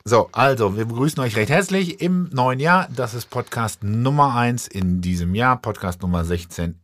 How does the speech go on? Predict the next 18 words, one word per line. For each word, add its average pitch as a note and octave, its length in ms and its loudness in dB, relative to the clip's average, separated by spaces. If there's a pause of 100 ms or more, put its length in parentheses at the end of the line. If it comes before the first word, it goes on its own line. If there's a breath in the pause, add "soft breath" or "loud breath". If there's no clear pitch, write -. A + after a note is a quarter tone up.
(120)
insgesamt. A#2 680 -2
Heute G2+ 280 2
mit F2+ 260 -2
unserem E2+ 320 -4 (260 soft breath)
Hauptthema G2+ 960 2 (420 soft breath)
Ausdauer. E2 640 0 (140)
Das D#2 300 -4
wird - 320 -6 (280)
ein D#2 200 -4
Spaß. F#2 600 2 (540)
Christoph, F3 340 4
bist F3+ 200 2
du F3 80 2
gut E3 180 2
ins D3 160 -4
neue C#3+ 180 4
Jahr B2+ 140 6
gekommen? F2+ 360 0